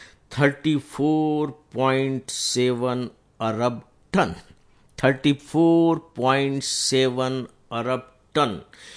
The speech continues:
इतना उत्सर्जन हुआ था और उसमें से इसकी जो सोखने की क्षमता है वो केवल चार हजार टन है। मुझे लगता है कि अगर हम कहें ऊंट के मुंह में जीरा, तो शायद जीरा भी थोड़ा सा बड़ा हो जाएगा।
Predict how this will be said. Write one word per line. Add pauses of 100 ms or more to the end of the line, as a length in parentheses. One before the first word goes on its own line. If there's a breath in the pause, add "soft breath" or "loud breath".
(320 loud breath)
इतना
उत्सर्जन
हुआ
था
और
उसमें
से
इसकी
जो
सोखने
की
क्षमता
है
वो
केवल
चार (100)
हजार
टन
है। (640 loud breath)
मुझे
लगता
है
कि
अगर
हम
कहें (140)
ऊंट
के
मुंह
में
जीरा,
तो
शायद
जीरा
भी
थोड़ा
सा
बड़ा
हो
जाएगा।